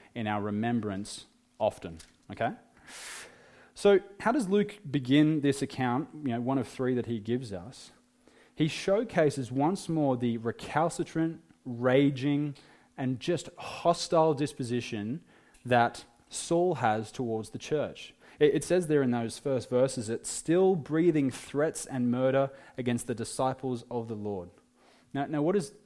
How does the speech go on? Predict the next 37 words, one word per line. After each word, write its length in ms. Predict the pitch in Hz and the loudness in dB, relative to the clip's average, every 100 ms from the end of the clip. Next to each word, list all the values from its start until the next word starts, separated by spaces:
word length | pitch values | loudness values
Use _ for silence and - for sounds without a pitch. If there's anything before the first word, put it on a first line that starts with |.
| - | -6
what 80 | |
does 140 | 170 156 | -6 -2
Luke 180 | 156 123 | -4 0
get 220 | 127 127 | 0 0
in 60 | |
that 180 | 120 104 | -4 -4
when 100 | 110 | -6
he 60 | 113 | -8
says 320 | - 123 110 | -4 -4 -2
that, 200 | 107 98 | -4 -6
"still 280 | - 135 123 | -6 -4 -4
breathing 360 | 120 120 113 | -2 -4 -4
threats 380 | 107 - 113 - | -8 -6 -8 -8
and 100 | 104 | -10
murder"? 380 | 104 101 98 110 _ _ - - _ | -8 -8 -10 -16 _ _ -20 -20 _
Well, 180 | - 185 185 | 2 2 0
it's 160 | 156 | -2
not 200 | 190 214 | 2 2
necessarily 680 | 190 180 165 - 156 151 147 | 2 -2 -2 0 4 6 4
to 120 | 127 139 | 2 -2
say 240 | - 139 | 2 4
that 100 | 131 | 4
he 100 | 120 | 0
directly 760 | 131 127 123 135 - 131 120 110 - _ | -2 -2 0 0 2 2 2 -2 -18 _
murdered 400 | 139 135 131 113 | -2 2 2 0
Christians, 640 | 104 143 147 - 107 104 98 | -4 -2 -2 -4 -6 -6 -4
but 180 | 123 | -4
we 160 | 110 131 | -2 0
know 460 | 131 156 175 110 107 | 2 2 0 -2 -4
that 180 | 120 | -4
he 120 | 110 135 | -4 -2
would 160 | 143 | 0
have 120 | 131 127 - | 0 0 0
at 180 | 147 - | -2 0
the 80 | |
very 300 | 117 135 131 | 0 2 2
least 360 | 117 123 117 - | 0 0 0 -2